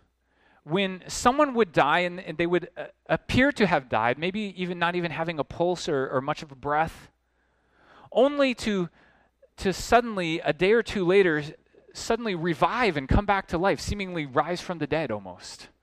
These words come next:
Right? This, this is a phenomenon that can happen even today, but we can still detect, you know, the, the medical, we have the medical know-how to know that someone hasn't truly died.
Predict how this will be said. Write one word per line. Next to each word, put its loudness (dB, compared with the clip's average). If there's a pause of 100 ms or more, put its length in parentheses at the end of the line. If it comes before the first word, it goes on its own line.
(280)
Right? -2
This, -4
this -6
is -4
a 2
phenomenon -2
that 0
can -8
happen -4
even -8
today, 0
but -4
we -4
can -8
still -6
detect, -14 (600)
you -14
know, -4
the, -4
the -6
medical, -4 (320)
we 0
have 0
the -8
medical 0
know-how -2
to -6
know -2
that -2
someone -6
hasn't -8
truly -10
died. -12